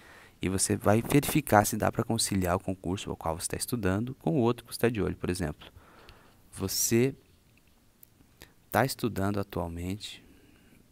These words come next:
vamos supor, pro Senado Federal, advogado. Você clica nessas, essas flechinhas aqui pra cima e pra baixo, pra selecionar,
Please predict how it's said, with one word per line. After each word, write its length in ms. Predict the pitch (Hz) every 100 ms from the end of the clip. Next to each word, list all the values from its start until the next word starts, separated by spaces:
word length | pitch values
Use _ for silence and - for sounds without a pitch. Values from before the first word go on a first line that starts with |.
| -
vamos 240 | 92 90
supor, 340 | - - - 90
pro 100 | -
Senado 480 | - 123 95 101 -
Federal, 440 | 117 113 92 78
advogado. 560 | 92 107 101 85 76 -
Você 100 | 110
clica 300 | 123 - 127
nessas, 580 | 107 120 - 127 - - - - - - - -
essas 340 | 107 113 123
flechinhas 540 | - 95 - - 92 90
aqui 140 | 90
pra 140 | 90
cima 200 | 87 85
e 40 | 82
pra 180 | 90 82
baixo, 480 | 82 82 - - - -
pra 100 | -
selecionar, 720 | - 82 - 82 80 85